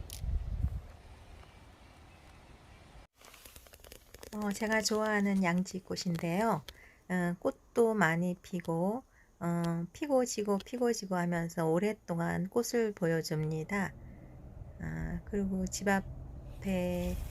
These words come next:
저먼 아이리스, 독일 붓꽃을 쭉 심어놨고요. 어, 얘네들도 잎이 올라오고 꽃대가 나오면 오랫동안 꽃을 보여줍니다.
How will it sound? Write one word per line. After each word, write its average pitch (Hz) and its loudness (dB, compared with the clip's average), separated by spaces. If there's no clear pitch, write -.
저먼 202 4
아이리스, 165 0
독일 175 -2
붓꽃을 170 -6
쭉 208 -6
심어놨고요. 190 -2
어, 180 2
얘네들도 180 2
잎이 208 0
올라오고 175 0
꽃대가 180 0
나오면 160 -2
오랫동안 175 0
꽃을 226 -2
보여줍니다. 170 -4